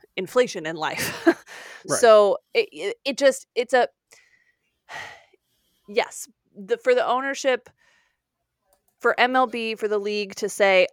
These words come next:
Speaker 1: "Oh, uh, you agreed to those changes? <laughs> Actually, uh, we take it back."
Speaker 2: Mm-hmm.
Speaker 1: It just, it's like, did, did you not think that the players were gonna want to play those games? Because I feel like they do, not only to get paid, but <laughs> because they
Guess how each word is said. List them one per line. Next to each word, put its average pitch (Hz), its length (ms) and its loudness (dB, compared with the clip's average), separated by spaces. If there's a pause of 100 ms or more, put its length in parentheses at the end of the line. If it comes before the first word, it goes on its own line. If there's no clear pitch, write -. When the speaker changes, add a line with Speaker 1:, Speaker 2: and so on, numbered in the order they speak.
Speaker 1:
"Oh, 220 520 4 (100)
uh, 185 260 2
you 202 220 -8
agreed 180 280 -8
to 294 60 -6
those 330 160 -4
changes? 349 320 -6 (280)
<laughs> - 280 -8
Actually, 175 720 -4 (680)
uh, 220 400 6
we 233 80 -2
take 220 140 2
it - 40 -4
back." - 240 -6 (480)
Speaker 2:
Mm-hmm. 208 160 -6
Speaker 1:
It 254 100 4
just, 277 380 -2
it's 247 160 0
like, 247 280 4 (300)
did, 240 300 -4
did 226 180 -8
you 226 80 -4
not 220 380 0
think 214 360 -4
that 196 140 2 (220)
the 190 100 0
players 190 380 0
were 190 100 -6
gonna 185 200 -2
want 160 300 -4
to 262 80 -8
play 339 440 -2
those 349 240 -2
games? 392 540 -4
Because 196 680 0 (680)
I - 140 -2
feel - 200 0
like 247 140 4
they 190 100 2
do, 214 440 0
not 226 200 4
only 220 200 -2
to 196 100 -10
get 175 160 2
paid, 233 300 4
but 208 100 -2
<laughs> - 0 -
because 202 420 -4
they 185 200 -2